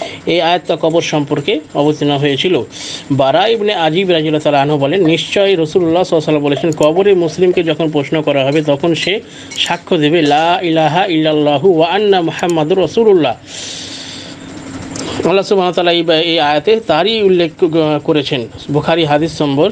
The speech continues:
চার হাজার ছয়শো নিরানব্বই, মুসলিম হাদিস নম্বর দুই হাজার আটশো একাত্তর। অর্থাৎ যে ব্যক্তি তৌহিদের উপরে দৃঢ়তা অবলম্বন করবে এবং তারই উপরে মৃত্যু করবে, তারই উপরে মৃত্যুবরণ করবে, তৌহিদের সঙ্গে সে শিরককে মি-, মানে মিশ্রিত করবে না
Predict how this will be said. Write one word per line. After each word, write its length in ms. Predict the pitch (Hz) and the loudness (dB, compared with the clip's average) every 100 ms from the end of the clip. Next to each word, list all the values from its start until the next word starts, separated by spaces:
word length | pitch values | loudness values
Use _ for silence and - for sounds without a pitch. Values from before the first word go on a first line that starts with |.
| - | 0
চার 160 | 156 | 0
হাজার 260 | 143 151 151 151 | 2 2 0 -2
ছয়শো 360 | 147 143 165 | -2 0 0
নিরানব্বই, 560 | 151 143 147 147 165 160 | 0 0 -2 0 0 0
মুসলিম 340 | 139 135 151 | 0 0 0
হাদিস 320 | 139 143 139 | 0 -2 -2
নম্বর 200 | 135 143 | 0 2
দুই 180 | 165 147 | 2 2
হাজার 260 | 143 143 147 | 2 2 2
আটশো 440 | 135 - - 233 302 - - - - | 0 -2 -2 -2 -2 -14 -20 -10 -6
একাত্তর। 440 | 160 170 156 127 120 - - - - - | -2 -4 -2 -4 -4 -18 -20 -18 -16 -4
অর্থাৎ 320 | 160 151 170 | -4 -2 -4
যে 160 | 151 190 | 0 0
ব্যক্তি 260 | 196 - | 0 -2
তৌহিদের 520 | 196 165 196 190 208 196 | -2 2 2 2 2 2
উপরে 420 | 190 196 208 208 - 190 160 139 | 2 2 2 0 -4 -12 -8 -6
দৃঢ়তা 280 | 214 226 214 | 0 2 2
অবলম্বন 420 | 185 180 170 165 | 0 0 0 -2
করবে 300 | 160 160 170 | 0 2 2
এবং 180 | 170 175 | 0 -2
তারই 340 | 165 156 185 | 0 2 2
উপরে 240 | 190 190 165 | 2 0 0
মৃত্যু 280 | 156 156 151 | -2 -2 -2
করবে, 320 | 143 135 196 - - - - - | 0 0 -2 -4 -20 -18 -16 -6
তারই 300 | 151 156 180 | -2 0 0
উপরে 200 | 170 175 | 0 0
মৃত্যুবরণ 480 | 170 160 175 160 151 | -2 -2 -2 0 0
করবে, 280 | 143 143 160 | 0 -2 -2
তৌহিদের 360 | 160 151 185 180 | 0 0 2 0
সঙ্গে 300 | - 175 170 | 0 -2 -2
সে 140 | 151 | -2
শিরককে 380 | 156 180 196 180 | -4 -4 -4 -2
মি-, 440 | 156 185 180 160 151 | 0 2 2 2 2
মানে 160 | 151 | 2
মিশ্রিত 400 | 165 175 180 180 | 2 0 -4 -2
করবে 320 | 160 156 143 | 0 0 0
না 140 | 139 | 0